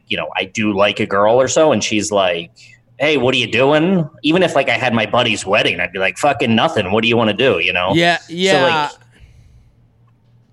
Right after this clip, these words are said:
Speaker 1: I, I think she just puts the ball, if she were to put the ball in his court, like, kind of a little more, you know, do you wanna ha-, like, a little more specific rather than, like, "What are you doing this weekend? Any plans?" The vagueness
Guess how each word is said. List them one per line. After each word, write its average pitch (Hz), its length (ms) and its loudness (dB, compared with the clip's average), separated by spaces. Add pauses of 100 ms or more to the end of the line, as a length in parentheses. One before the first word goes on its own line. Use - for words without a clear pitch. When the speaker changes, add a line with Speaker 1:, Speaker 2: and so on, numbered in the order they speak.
Speaker 1:
I, 165 380 0
I 175 100 0
think 233 260 2
she 220 160 0
just 185 220 -2
puts 185 240 0
the 170 80 0
ball, 160 240 4
if 147 100 0
she 175 160 2
were 165 140 4
to 147 100 4
put 139 180 0
the 131 80 0
ball 127 280 4
in 113 40 0
his 117 160 -2
court, 113 320 2
like, 107 140 0
kind 131 160 0
of 117 60 0
a 117 60 0
little 113 220 2
more, 101 540 2
you 120 100 -2
know, 85 200 -4
do - 260 -12
you 123 60 4
wanna 123 160 2
ha-, 123 220 -2
like, 110 160 0
a 113 60 2
little 127 180 2
more 120 200 2
specific 110 640 -2
rather 101 180 0
than, 98 80 0
like, 92 180 -4
"What 117 140 0
are - 20 -2
you 139 80 -2
doing 165 260 2
this 123 180 0
weekend? 107 360 -2
Any 107 160 -2
plans?" 120 440 0
The 113 120 0
vagueness 127 960 -2